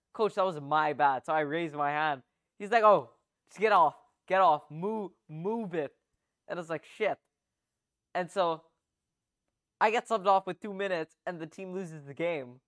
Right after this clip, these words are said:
And I'm like, "Shit, that's on me." One guy on the bench didn't e-, didn't expect to come on.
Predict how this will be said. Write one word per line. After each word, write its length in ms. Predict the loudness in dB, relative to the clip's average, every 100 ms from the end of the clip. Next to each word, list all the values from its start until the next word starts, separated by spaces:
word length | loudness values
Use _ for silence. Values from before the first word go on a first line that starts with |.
| _ _ _ _ _ _
And 80 | -4
I'm 80 | -2
like, 160 | -4
"Shit, 360 | -8 -2 -2 -2 -6
that's 180 | -2 4
on 220 | 4 2
me." 300 | -6 -6 -8 _ _ _ _ _ _ _ _ _ _ _ _ _ _
One 240 | 2 4
guy 140 | 6 4
on 80 | 4
the 80 |
bench 340 | 2 2 2 -4 _ _
didn't 280 | -10 -8 -10 _ -18
e-, 80 |
didn't 220 | -6 -6 -6
expect 380 | -6 -6 -6 -10
to 60 |
come 200 | -8 -4
on. 400 | 0 0 -2 -8